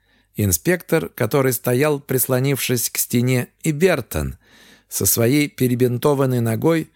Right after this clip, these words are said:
он остался сидеть на стуле. "Доблестный защитник, нечего сказать", произносит Марден, вне себя от гнева. "Почёт тебе и слава!"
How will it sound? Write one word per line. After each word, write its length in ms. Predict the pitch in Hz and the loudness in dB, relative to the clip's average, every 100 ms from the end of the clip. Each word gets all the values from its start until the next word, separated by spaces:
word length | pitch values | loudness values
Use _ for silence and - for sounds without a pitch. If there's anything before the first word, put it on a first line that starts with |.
| _ - | _ -4
он 140 | 208 | 0
остался 500 | 175 - 160 160 - | 0 0 0 0 0
сидеть 520 | 131 123 110 139 - - - | -2 0 0 0 -2 -8 -2
на 140 | 120 | -2
стуле. 480 | - - 73 64 - _ _ _ _ _ _ _ _ _ _ | -2 -2 -4 -4 -10 _ _ _ _ _ _ _ _ _ _
"Доблестный 680 | 120 226 220 196 175 185 185 | 2 2 4 2 2 2 2
защитник, 920 | 156 185 - - 165 - 92 85 - | 2 2 0 2 0 0 0 0 0
нечего 480 | 156 214 190 156 139 | 0 2 0 0 2
сказать", 680 | - 151 120 113 90 - - _ | 2 0 2 2 0 -2 -6 _
произносит 640 | 107 101 101 135 110 113 123 | 0 2 0 0 0 0 0
Марден, 600 | 156 165 151 156 147 - _ _ _ | 2 2 0 0 -2 -8 _ _ _
вне 200 | 110 143 | 0 2
себя 360 | 127 135 156 151 | 2 2 2 2
от 100 | 135 | 0
гнева. 540 | 131 135 85 71 60 _ _ _ _ _ _ | 0 2 0 -2 -8 _ _ _ _ _ _
"Почёт 460 | 147 - 208 220 - | -2 2 0 0 0
тебе 320 | 190 190 185 | 2 4 4
и 20 | |
слава!" 720 | - 185 196 165 85 71 | 2 2 4 2 0 -4